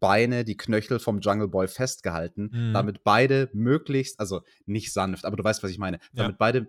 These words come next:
Speaker 1: möglichst safe bei diesem sehr
Speaker 2: Möglichst
Speaker 1: gefährlichen
Speaker 2: kontrolliert
Speaker 1: Spot
Speaker 2: vor allem.
Speaker 1: Genau, also ein gefährlicher Spot,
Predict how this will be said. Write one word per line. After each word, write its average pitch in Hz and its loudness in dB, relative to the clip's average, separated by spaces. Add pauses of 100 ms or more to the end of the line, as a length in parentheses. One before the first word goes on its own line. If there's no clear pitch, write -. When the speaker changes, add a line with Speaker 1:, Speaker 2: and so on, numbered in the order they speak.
Speaker 1:
möglichst 151 0
safe 127 -2 (220)
bei 117 2
diesem 123 -4
sehr 101 0
Speaker 2:
Möglichst 170 2
Speaker 1:
gefährlichen 113 2
Speaker 2:
kontrolliert 120 4
Speaker 1:
Spot - -6
Speaker 2:
vor 98 -4
allem. 98 -10 (220)
Speaker 1:
Genau, 101 2
also 104 0
ein 110 -4
gefährlicher 151 -2
Spot, 196 -4